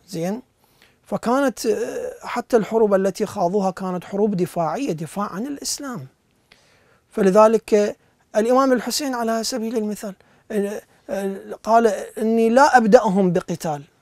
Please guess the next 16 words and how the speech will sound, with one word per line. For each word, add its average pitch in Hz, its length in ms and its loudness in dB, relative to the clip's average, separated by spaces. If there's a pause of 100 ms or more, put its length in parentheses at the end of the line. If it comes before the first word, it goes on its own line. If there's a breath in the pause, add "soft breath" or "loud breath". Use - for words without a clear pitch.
أوليس 190 380 2
كذلك؟ 254 540 -4
لم 196 200 2
يقاتلهم 269 640 -4
إلى 214 140 4
أن 247 220 4
رشقوه 220 800 6
بالسهام، 180 840 0 (1080 soft breath)
واخترقت 240 680 6
تلك 254 260 2
السهام 220 540 2
مخيمات 196 560 0
الحسين 196 500 -4
فبدأهم، 165 760 -2 (680)
بدأوه 202 760 0
فبدأهم. 254 760 6